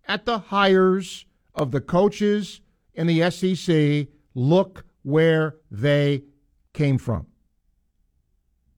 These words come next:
They are not from established big-time programs. Very rarely do you leave one established program for another.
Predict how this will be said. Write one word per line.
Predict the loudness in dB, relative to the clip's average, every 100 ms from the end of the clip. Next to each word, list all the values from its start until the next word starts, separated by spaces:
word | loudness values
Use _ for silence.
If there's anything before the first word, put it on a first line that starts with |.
| _ _ _ -2
They | 2
are | 2 2
not | 0 2 2 0 -2 _ _ _ _ _
from | -20 -4 0 2 2 0 -4 _ _ _
established | -6 -6 -8 0 2 2 2 0 -2 -14 -20 _ _ -2
big-time | -2 -2 0 2 2 0 -4 _ _ _ -4
programs. | 0 2 2 0 -4 -14 -20 _ _ _ _ _ _ -14
Very | -8 -2 2 4 4
rarely | 4 6 6 4 2 -4 -10 _ _ _ _ _ _
do | -2
you | 2 2
leave | 4 4 4 2 0 -6 _ -10
one | -2 2 4 4 2 -2 -6
established | -8 -2 0 0 0 -4 -6 -8
program | -2 0 0 0 0 -2 -4 _ _ _ _ _ _
for | -10 -2 2 2
another. | 2 0 -4